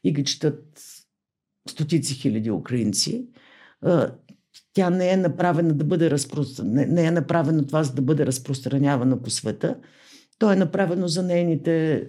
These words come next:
читатели. А, и то, пак казвам, за мен има много по-голямо въздействие за външните читатели, защото, а, ние, слава богу, не можем да си представим какво е да живееш във война.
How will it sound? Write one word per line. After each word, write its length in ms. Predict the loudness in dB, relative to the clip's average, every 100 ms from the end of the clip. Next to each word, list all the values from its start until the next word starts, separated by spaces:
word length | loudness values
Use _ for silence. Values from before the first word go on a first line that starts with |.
| -10
читатели. 560 | -4 -2 -2 -6 -14 _ -20 -20 _ _ _ _ _
А, 320 | 0 2 0 -2
и 200 | -4 -4 -20 _ _ _ -2
то, 120 | 0
пак 240 | 2 -2
казвам, 460 | 0 -2 0 0 0
за 160 | -2 -2
мен 160 | 0 0
има 140 | 0
много 340 | 0 0 -2
по-голямо 460 | -2 -2 0 0 0
въздействие 640 | -2 -2 -2 -2 -2 -2
за 220 | -2 -2
външните 580 | 0 2 2 0 -2 -2
читатели, 520 | -10 -6 -4 -2 -2
защото, 540 | -2 -2 -2 -4 -4 -8 -10 -20 _ -10
а, 180 | -4 -2
ние, 220 | 0 0 -2
слава 340 | -2 -2 -4
богу, 480 | -4 -4 -2 -4 -4
не 80 | -2
можем 320 | 0 0 -2
да 60 | -4
си 140 | -6
представим 440 | -10 -12 -10 -8 -10
какво 300 | -10 -8 -6
е 40 |
да 100 | -6
живееш 380 | -8 -8 -8 -10
във 220 | -16 -16
война. 320 | -14 -14 -16